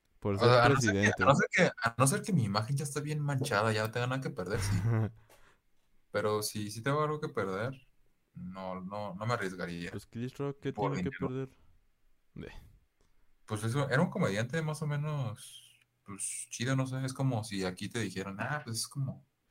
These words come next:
Speaker 1: Franco Escamilla.
Speaker 2: es como
Speaker 1: Eh.
Speaker 2: Franco Escamilla, pues.
Speaker 1: Ay, no es cierto, güey. Hay
Speaker 2: Bueno, como
Speaker 1: mejores comediantes en Estados Unidos.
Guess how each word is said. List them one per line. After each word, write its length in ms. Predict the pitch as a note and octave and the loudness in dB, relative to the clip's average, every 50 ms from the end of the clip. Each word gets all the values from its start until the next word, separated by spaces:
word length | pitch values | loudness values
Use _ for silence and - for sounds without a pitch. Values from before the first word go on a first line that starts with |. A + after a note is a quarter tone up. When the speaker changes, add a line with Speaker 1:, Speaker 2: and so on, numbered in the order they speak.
| _ | _
Speaker 1:
Franco 380 | _ - F#2+ F#2+ F#2 - - G#2+ | _ -12 -10 -10 -10 -10 -10 -10
Escamilla. 680 | G#2 - - - F#2 F2+ F2 E2+ F2 C#3 A#2+ - - - - - _ _ _ _ _ _ | -12 -10 -10 -8 -6 -4 -4 -4 -6 -8 -12 -14 -18 -20 -20 -20 _ _ _ _ _ _
Speaker 2:
es 80 | - - | -18 -14
como 160 | - - A#2 | -10 -6 -6
Speaker 1:
Eh. 40 | A2+ | -4
Speaker 2:
Franco 220 | A2 G2 G#2 A2 | -4 -6 -6 -6
Escamilla, 460 | A2 - - F2 F2 F2 E2+ E2+ - - - | -8 -10 -8 -6 -4 -4 -4 -6 -8 -12 -12
pues. 120 | - - D#2 | -12 -10 -10
Speaker 1:
Ay, 140 | - D2 | -10 -8
no 60 | - - | -8 -6
es 60 | - - | -6 -6
cierto, 440 | - - D#2 D#2 - - - - - | -6 -8 -10 -10 -12 -14 -16 -18 -14
güey. 240 | - G2 F2+ - - - - _ _ _ _ _ _ _ _ _ _ _ - | -14 -12 -12 -14 -14 -18 -20 _ _ _ _ _ _ _ _ _ _ _ -16
Hay 80 | - F#2+ | -10 -4
Speaker 2:
Bueno, 240 | G#2+ G#2 A2+ G#2+ G#2 | 0 2 2 2 2
como 180 | A2 G2+ G2 | 2 0 0
Speaker 1:
mejores 240 | G2+ G2+ E2+ F2 G2 | 0 -2 -2 -6 -8
comediantes 840 | - - F#2 F2+ F2+ E2+ C2+ G1+ G1+ G#1 A1 - G2+ - - G2+ - | -10 -8 -8 -6 -6 -6 -8 -10 -12 -14 -14 -14 -14 -14 -14 -12 -10
en 140 | F#2+ F#2 F#2 | -10 -10 -10
Estados 400 | F2+ - _ - - - - - | -10 -12 _ -14 -14 -14 -12 -12
Unidos. 340 | - - - - - - - | -12 -12 -12 -12 -14 -16 -18